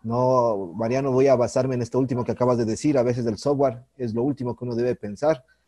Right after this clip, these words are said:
Cuando el modelo de gestión esté claro en el, en, en los territorios, esto va a avanzar con un hoja Excel o con un sistema de software, ah, de las, de la, de última carac-, de, de última característica. Bueno, también les había advertido yo a mis amigos entrevistados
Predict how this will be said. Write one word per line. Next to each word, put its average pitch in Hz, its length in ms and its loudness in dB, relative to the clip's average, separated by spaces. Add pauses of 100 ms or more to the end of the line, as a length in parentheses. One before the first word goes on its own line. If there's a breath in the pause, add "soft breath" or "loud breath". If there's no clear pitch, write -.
(320)
Cuando 107 240 -6
el 101 60 -4
modelo 135 280 0
de 123 100 0
gestión 131 300 -8
esté 117 220 -8
claro 131 320 0
en 117 60 -4
el, 110 180 -6
en, 110 180 -8
en 110 120 -10
los 101 100 -12
territorios, 120 560 -4
esto 117 240 -6
va 117 80 0
a 120 160 -4
avanzar 110 500 -4
con 117 160 -8
un 127 120 -4
hoja 117 160 -6
Excel 147 420 -4
o 107 140 -10
con 110 180 -10
un 135 380 -8
sistema 135 580 -6 (160)
de 110 160 -12
software, 131 420 -4 (160)
ah, 101 280 -6
de 104 280 -10
las, 101 180 -8 (200)
de 113 100 -8
la, 104 280 -6
de 117 100 -6
última 120 340 -4
carac-, 113 240 -6
de, 110 220 -8
de 110 140 -10
última 123 320 -6
característica. - 760 -6 (840 soft breath)
Bueno, 226 340 2 (260)
también 170 280 -2
les 208 100 8
había 180 220 8
advertido 160 440 4
yo 143 380 4
a 110 80 -8
mis 110 140 -6
amigos 131 400 0
entrevistados 113 800 -4